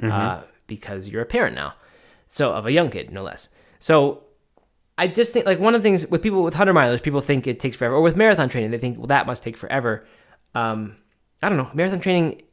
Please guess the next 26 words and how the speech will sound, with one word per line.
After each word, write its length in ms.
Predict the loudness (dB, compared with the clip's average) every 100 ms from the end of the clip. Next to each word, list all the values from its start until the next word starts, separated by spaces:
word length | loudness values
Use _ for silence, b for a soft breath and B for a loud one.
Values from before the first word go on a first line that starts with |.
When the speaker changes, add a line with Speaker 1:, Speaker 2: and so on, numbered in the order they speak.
| -18
Speaker 2:
it 240 | -8 0
doesn't 280 | 2 2 0
take 240 | -4 0
that 140 | 0 0
much 140 | -2
more 180 | 0 0
than 160 | 0 -2
just 280 | -4 -6 -4
general 360 | -2 -2 -4
fitness 440 | -6 -8 -8 -10 -12
does. 280 | -12 -12 -12
Like, 100 | -6
you 80 | -2
got 160 | -2
the 60 | -2
weekend 280 | -2 -2 2
long 180 | 2
run 200 | 4 2
that 160 | 0 0
does 200 | -2 -2
take 180 | -4 -8
a 40 |
couple 280 | -8 -10 -4
hours, 440 | 2 4 4 2 -4 b b b _
but 380 | 0 2 0 -6 -20 _ _ _ _ _
your, 440 | -20 -8 -2 -2